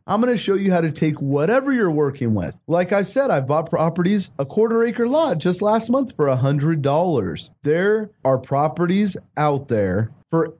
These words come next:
everybody who's looking to invest. And it's not a matter of borrowing. It's not a matter of having the inside track. It's a matter of taking action. And, you know, they say, "Who do you listen to?" You listen to people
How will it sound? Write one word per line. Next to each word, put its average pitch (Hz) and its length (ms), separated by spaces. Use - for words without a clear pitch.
everybody 160 840
who's 143 320
looking 135 360
to 131 140
invest. 135 800
And 190 140
it's 175 180
not 226 220
a 240 60
matter 202 420
of 180 220
borrowing. 156 800
It's 156 160
not 208 200
a 220 40
matter 208 500
of 160 200
having 175 380
the 151 120
inside 170 540
track. - 680
It's 139 180
a 147 40
matter 175 300
of 160 160
taking 170 480
action. 135 720
And, 180 320
you 208 80
know, 220 120
they 214 120
say, 226 260
"Who 185 220
do 233 60
you 226 100
listen 226 420
to?" 110 440
You 180 180
listen 220 360
to 247 100
people 151 720